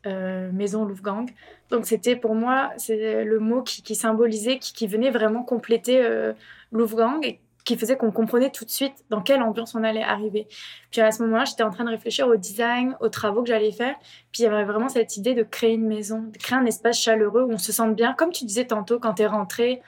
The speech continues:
l'espèce de fleur de coton, ben, c'était pour moi, c'est ça le plus important.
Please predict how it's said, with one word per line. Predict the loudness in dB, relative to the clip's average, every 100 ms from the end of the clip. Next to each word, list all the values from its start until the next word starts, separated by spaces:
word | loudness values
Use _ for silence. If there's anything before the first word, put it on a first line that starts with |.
| -20 -12
l'espèce | -4 0 2
de | 2
fleur | 2 2 4
de | 4
coton, | 4 2 -2 -6 _ -20 -4
ben, | -2 -2 -8
c'était | -12 -10 -10
pour | 0 2
moi, | 2 0 -2 -10
c'est | -10 -8
ça | -2 -2
le | -2
plus | -4
important. | -4 -4 -8 -8 -10 -10